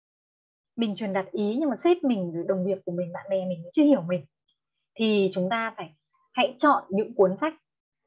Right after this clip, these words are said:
về những điều mà mình làm chưa tốt nhưng mà mình nó thấy nó rất cần thì chúng ta chọn,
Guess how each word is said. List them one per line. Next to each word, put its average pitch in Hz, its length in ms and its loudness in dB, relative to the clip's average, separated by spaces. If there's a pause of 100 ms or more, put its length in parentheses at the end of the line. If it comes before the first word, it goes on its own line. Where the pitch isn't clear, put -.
(160)
về 202 140 4
những 190 260 0
điều 220 200 6
mà 175 120 -4
mình 170 160 -6
làm 165 160 -8
chưa 214 100 -8
tốt 269 280 2 (420)
nhưng 277 180 8
mà 233 80 6
mình 196 160 2
nó 185 100 0 (160)
thấy 185 180 6
nó 190 300 -2
rất 339 160 2
cần 208 140 0 (600)
thì 196 140 -6
chúng 185 120 -4
ta 208 80 0
chọn, 220 260 -6